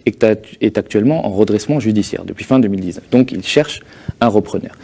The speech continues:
L'actuel propriétaire, qui est le fonds d'investissement américain H I G, a présenté ce qu'on appelle une offre de continuation, ça veut dire ils vont continuer l'activité. Mais il la présente en partenariat avec une société guinéenne qui s'appelle U M S,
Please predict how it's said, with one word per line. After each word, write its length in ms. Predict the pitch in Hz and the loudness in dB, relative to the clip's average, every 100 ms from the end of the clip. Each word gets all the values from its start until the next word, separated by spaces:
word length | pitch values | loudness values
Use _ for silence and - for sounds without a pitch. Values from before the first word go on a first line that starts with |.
| - - - - - | -20 -18 -20 -12 0
L'actuel 420 | 98 117 - 120 | 4 4 4 2
propriétaire, 600 | - 98 - 98 165 165 | 0 -6 0 2 4 2
qui 140 | 165 | 2
est 40 | 101 | 0
le 80 | 95 | 0
fonds 220 | - 113 | 0 0
d'investissement 500 | 98 90 - - 95 | 0 -4 -6 -6 -4
américain 440 | 90 87 90 - - | -4 -4 -4 -8 -6
H 260 | 95 - 101 | -4 -2 -2
I 40 | |
G, 300 | 92 160 208 - - - - | 4 4 4 -2 -20 -20 -4
a 200 | 113 120 | 2 2
présenté 380 | 123 - 101 98 | 2 -2 -2 0
ce 80 | 147 | 0
qu'on 80 | 101 | 0
appelle 240 | 95 135 | 2 2
une 160 | 107 113 | 4 4
offre 240 | 127 - - | 4 0 -8
de 140 | 101 | -4
continuation, 800 | 101 120 117 127 117 110 - 95 | 0 2 2 6 6 6 2 -6
ça 140 | - 90 | -10 -6
veut 60 | |
dire 200 | 92 123 | 2 4
ils 80 | 110 | 2
vont 100 | 92 | -4
continuer 480 | 98 107 104 113 113 | -2 -2 0 2 4
l'activité. 680 | 95 87 - - - - - - - | 4 -2 -8 -14 -12 -14 -14 -18 2
Mais 180 | 117 131 | 6 6
il 100 | 110 | 4
la 100 | 98 | 0
présente 340 | 95 104 156 - | 0 0 0 -2
en 80 | 98 | -4
partenariat 480 | 95 - 95 92 | -6 -6 -6 0
avec 220 | 160 139 101 | 0 0 -4
une 80 | |
société 500 | 98 98 95 135 - - | -8 -8 -4 0 0 -2
guinéenne 520 | - 101 95 113 208 - - | -2 0 2 2 2 -2 -12
qui 120 | - | -12
s'appelle 320 | 92 113 104 - | -4 0 0 -2
U 160 | 117 107 | 2 4
M 180 | 90 87 | 4 0
S, 260 | 101 - | 0 -2